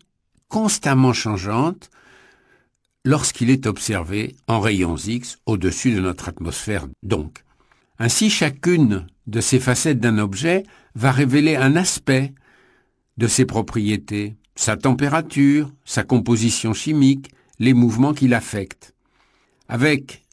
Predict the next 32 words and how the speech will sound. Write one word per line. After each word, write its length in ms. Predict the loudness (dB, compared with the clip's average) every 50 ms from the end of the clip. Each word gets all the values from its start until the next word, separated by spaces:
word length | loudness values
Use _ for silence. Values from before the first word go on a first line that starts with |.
| _ -8
la 120 | -8 -8 -6
palette 720 | -2 -2 0 2 2 0 0 -4 -6 -14 -18 -18 _ _ _ -10
de 100 | -10 -8
toutes 280 | -2 0 -2 0 2
les 100 | 2 4
longueurs 360 | 4 4 4 4 2 0 2
d'onde 220 | 2 2 4 4 2
de 60 | 2
la 140 | 0 0 0
lumière, 640 | 0 0 0 0 0 0 0 0 -2 -4 -8 -12 _ _ _ _ _ _ _ _ _ _ _ -6
et 100 | -6 0
donc 420 | 2 2 2 2 2 -2 -8 -20 _ -6
la 120 | -4 -4 -2
diversité 640 | -2 -2 0 0 0 0 0 -2 -2 0 2 0 0
des 140 | 0 0 -2
télescopes 640 | -2 -2 0 0 -2 -2 -2 -2 -2 -2 -2 -4
construits 600 | 0 0 0 0 0 -6 -2 2 2 2 2 2 -4 -10 _ _ _ _ _ _
pour 160 | -2 0 0 2
les 140 | 2 2
recevoir 800 | 0 0 -2 -4 -4 -8 -10 -8 -6 -4 -2 0 0 0 -2 -4 _ _ _ _ _ -4 0
et 100 | 2 2
les 140 | 2 2 2
mesurer, 680 | 2 2 0 -2 -4 -8 -8 -6 -6 -4 -4 -6 -8 -12 _ _ _ _ _ _ _ _ _ _ _ _ _ _ _ -4 0
on 240 | 2 4 6 6 6
obtient 640 | 6 4 0 -4 _ -12 -2 0 2 2 2 0 0
ainsi 640 | -4 -4 -4 -4 -6 -2 0 0 0 0 0 -6 -10 _ _ 0
une 200 | 2 4 6 6
richesse 540 | 4 4 2 2 2 0 2 2 2 2 2
d'informations 800 | 2 0 0 0 -2 0 0 0 0 -2 -2 -2 0 0 0 0
qui 160 | 0 0 2
va 140 | 2 0 0
permettre 560 | 0 -4 -4 -2 -2 -2 -2 -4 -6 -12